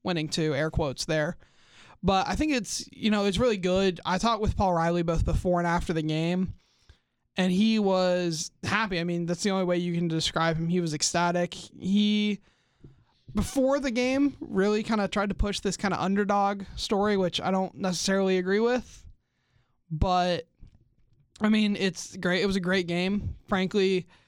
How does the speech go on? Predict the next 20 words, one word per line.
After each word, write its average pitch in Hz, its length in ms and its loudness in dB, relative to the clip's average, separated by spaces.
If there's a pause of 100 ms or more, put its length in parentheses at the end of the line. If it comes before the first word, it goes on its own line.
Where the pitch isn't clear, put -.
(440)
you 220 100 2
know, 214 60 2
they 208 80 2
won 247 180 2
four 214 300 0
nothing 175 320 -2
in 160 60 -2
the 147 60 -4
championship. 151 640 -2
If 170 80 -4
that 175 340 -2
doesn't 185 360 -2
say 196 200 2
something, 214 640 -2
then 160 380 -2
I 160 100 -2
don't 160 120 0
know 170 140 0
what 165 280 -2
will. 170 480 -2